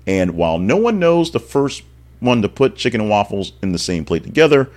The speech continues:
we do know the meal is a staple of both African-American cooks and the Pennsylvania Dutch. Both were big on fried things like chicken. Both were big on baked goods or, or, or starches like waffles.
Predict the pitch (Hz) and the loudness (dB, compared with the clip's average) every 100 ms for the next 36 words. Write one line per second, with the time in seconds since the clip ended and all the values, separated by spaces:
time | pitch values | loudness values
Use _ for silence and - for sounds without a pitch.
0 | - - - - 123 156 156 143 107 104 | -20 -20 -20 -4 -2 0 0 0 0 2
1 | 104 85 - 104 107 98 80 85 82 - | 0 -2 -2 0 0 0 -2 0 -2 -2
2 | 85 82 - 82 92 98 104 87 110 113 | 0 0 -2 -2 -2 -2 -4 0 0 0
3 | - - - 95 113 123 107 87 82 67 | -6 -14 -6 0 2 2 -2 -6 -8 -8
4 | 78 95 151 220 - - - - - - | -4 -2 2 2 0 -10 -18 -20 -20 -20
5 | - - - - 67 76 - 82 71 80 | -20 -20 -20 -12 -6 -6 -6 -8 -4 -4
6 | 76 76 76 78 - - - 67 69 71 | -4 -6 -6 -8 -10 -18 -10 -6 -4 -6
7 | - - 76 78 78 - 139 139 127 - | -8 -10 -8 -6 -8 -2 -2 0 -2 -6
8 | - - 73 - 67 85 80 80 78 80 | -20 -12 -10 -10 -6 -4 -4 -4 -4 -4
9 | 69 82 87 - 87 82 82 76 76 - | -6 -4 -4 -4 -4 -2 -2 -4 -6 -4
10 | 76 - 71 - 73 82 80 73 73 135 | -6 -6 -6 -4 -4 -4 -6 -4 -2 0
11 | 139 135 127 - | 0 2 -2 -2